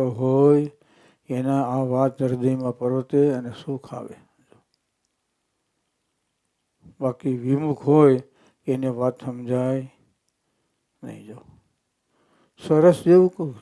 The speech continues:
ખીર જેવું કોઈ સરસ ભોજન ન કહેવાય. તો એટલે સ્વામી કે જીવની અંદર ભગવાન અને સાધુ રાખવાના બસ.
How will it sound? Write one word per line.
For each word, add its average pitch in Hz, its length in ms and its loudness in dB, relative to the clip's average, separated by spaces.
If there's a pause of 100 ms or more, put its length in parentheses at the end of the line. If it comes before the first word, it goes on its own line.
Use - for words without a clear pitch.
ખીર 170 300 2
જેવું 170 160 2
કોઈ 180 200 -2
સરસ 165 280 -4
ભોજન 131 400 -8
ન 143 160 -10
કહેવાય. 101 360 -20
તો - 120 -20 (3500)
એટલે 139 260 0
સ્વામી 139 440 -2
કે 143 180 6 (500)
જીવની 139 440 -2
અંદર 135 260 -2
ભગવાન 127 640 -4 (680)
અને 123 240 -12
સાધુ 117 320 -12 (100)
રાખવાના 110 520 -12
બસ. 123 180 -8